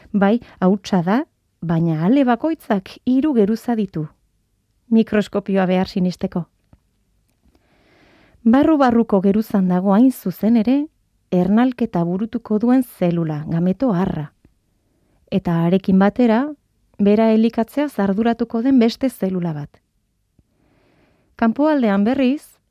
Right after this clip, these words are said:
exina deitzen den geruza dago. Polimero konplexu batez osatuta dago geruza hori, eta horregatik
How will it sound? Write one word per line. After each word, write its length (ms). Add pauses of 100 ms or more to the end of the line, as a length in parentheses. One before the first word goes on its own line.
(100)
exina 640
deitzen 400
den 240
geruza 400
dago. 300 (920)
Polimero 540
konplexu 580
batez 460
osatuta 500
dago 280
geruza 480
hori, 240 (580)
eta 240
horregatik 640